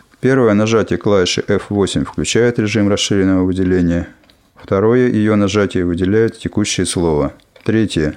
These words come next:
текущее предложение. Четвертое – текущий абзац. И пятое – весь документ. Хотя для выделения всего документа мы обычно используем клавиатурную комбинацию Ctrl-A,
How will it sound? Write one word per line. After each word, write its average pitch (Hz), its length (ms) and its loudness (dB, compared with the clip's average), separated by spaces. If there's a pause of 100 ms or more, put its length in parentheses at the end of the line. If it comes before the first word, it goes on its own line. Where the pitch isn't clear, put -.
(320)
текущее - 480 -2
предложение. 104 840 0
Четвертое – 107 540 -2
текущий 95 460 -2
абзац. 98 480 0
И - 120 -4
пятое – 110 520 0
весь 104 280 -2
документ. 78 600 -2
Хотя - 220 -2
для 107 160 0
выделения 101 500 0
всего 101 280 -2
документа 101 500 0
мы 90 160 2
обычно 90 340 0
используем 95 480 -2
клавиатурную 87 540 0
комбинацию 87 600 -2
Ctrl-A, 104 840 -2